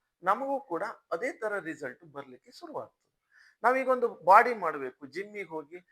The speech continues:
ನಾವು ಒಂದು ದೇಹದಾಢ್ಯವನ್ನು ಮಾಡ್ಬೇಕು ಅಂದಾಗ ಇನ್ನು ಅದೇ ತರ ಮಾಡಿದವರನ್ನ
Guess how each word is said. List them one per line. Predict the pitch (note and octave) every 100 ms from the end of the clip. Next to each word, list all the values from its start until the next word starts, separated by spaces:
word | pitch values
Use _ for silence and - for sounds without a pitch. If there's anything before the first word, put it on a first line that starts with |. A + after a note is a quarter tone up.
| _ _
ನಾವು | F3 F3+
ಒಂದು | F#3 F3 D#3+
ದೇಹದಾಢ್ಯವನ್ನು | F#3 F3+ F3 E3 E3 E3 D3 D3
ಮಾಡ್ಬೇಕು | C#3 E3 F#3 E3 - A2+
ಅಂದಾಗ | G#2 G#2+ G2+ _ _ _ _
ಇನ್ನು | C4+ C#4
ಅದೇ | C4+ - A3+ C#4
ತರ | C#4+ B3+ B3+ B3 - _ _ E3+
ಮಾಡಿದವರನ್ನ | G#3 B3 A#3 A#3 G#3+ G#3